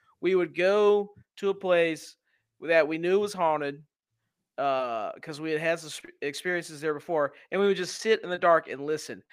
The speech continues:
and we would hear the craziest stuff in a place where nobody else was at, right? So I kinda wanna film some stuff like that, and then we could, you know, air it on the,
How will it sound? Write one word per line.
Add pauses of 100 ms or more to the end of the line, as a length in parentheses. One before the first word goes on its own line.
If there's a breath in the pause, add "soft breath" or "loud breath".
(160 soft breath)
and
we
would
hear
the
craziest
stuff
in
a
place
where
nobody
else
was
at,
right? (760)
So
I
kinda
wanna
film
some
stuff
like
that,
and
then
we
could,
you
know,
air
it
on
the,